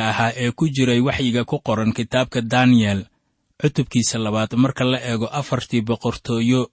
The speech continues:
oo isku xigxigtay oo tusniinta loogu muujiyey boqorkii Baabiloon. Dabadeetana uu furay nebi Daaniyeel oo isagu ka mid ahaa bohonnada jooga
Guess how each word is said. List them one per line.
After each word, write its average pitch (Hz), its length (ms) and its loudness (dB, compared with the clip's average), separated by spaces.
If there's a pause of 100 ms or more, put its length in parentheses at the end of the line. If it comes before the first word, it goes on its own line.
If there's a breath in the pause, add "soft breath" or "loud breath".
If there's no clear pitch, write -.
(220)
oo 120 180 0
isku 123 260 -4
xigxigtay 123 680 -2 (800)
oo 120 160 2
tusniinta 135 880 0
loogu 127 340 0
muujiyey 120 500 4
boqorkii 117 440 -4
Baabiloon. 107 600 0 (600)
Dabadeetana 135 840 2 (120)
uu 151 160 4
furay 127 340 2
nebi 139 280 4
Daaniyeel 113 640 2 (160)
oo 120 280 0
isagu 139 380 0
ka 160 160 -2
mid 127 200 4
ahaa 117 320 0
bohonnada 127 600 2
jooga 113 480 0